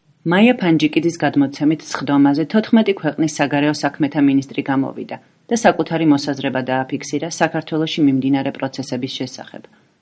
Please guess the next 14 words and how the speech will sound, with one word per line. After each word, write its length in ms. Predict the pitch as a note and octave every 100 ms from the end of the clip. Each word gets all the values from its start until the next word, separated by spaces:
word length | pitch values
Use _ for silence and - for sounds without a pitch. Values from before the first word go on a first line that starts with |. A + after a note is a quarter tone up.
| _ _ _ _
მათ 200 | - A3+ A#3+
იმედი 260 | A3+ A3 G#3+
გამოთქვეს, 440 | G#3+ D3 - C3
რომ 120 | C#3 C#3
ქვეყანა 360 | E3+ F3 F3+ G3
კარგად 320 | E3 F3 F#3
გაართმევს 560 | - F3 C3+ - C3 -
თავს 220 | - A2+
კოაბიტაციის 680 | - C#3+ C#3 C#3 C3+ - C#3 -
პროცესს, 540 | B2+ B2 - - - _ _ _
რომელსაც 340 | F3+ G3 A#3+ A3
დიდი 200 | - F#3 G#3
ყურადღებით 540 | D#3 D3 - C#3 C3+
დააკვირდებიან. 800 | C#3+ C3+ C3 B2+ - A#2+ - G1+